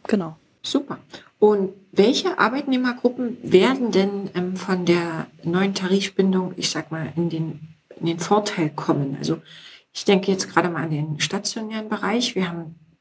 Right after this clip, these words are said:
Speaker 2: ich kenne dort klassische Strukturen, den Pflegebereich,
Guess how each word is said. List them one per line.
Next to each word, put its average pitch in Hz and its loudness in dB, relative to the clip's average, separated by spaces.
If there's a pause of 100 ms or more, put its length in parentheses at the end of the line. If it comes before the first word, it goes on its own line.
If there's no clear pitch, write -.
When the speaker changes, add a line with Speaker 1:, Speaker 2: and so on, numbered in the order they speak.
(400)
Speaker 2:
ich - -12
kenne 165 0
dort 156 -4
klassische 165 0
Strukturen, - -2
den 139 -2
Pflegebereich, 165 0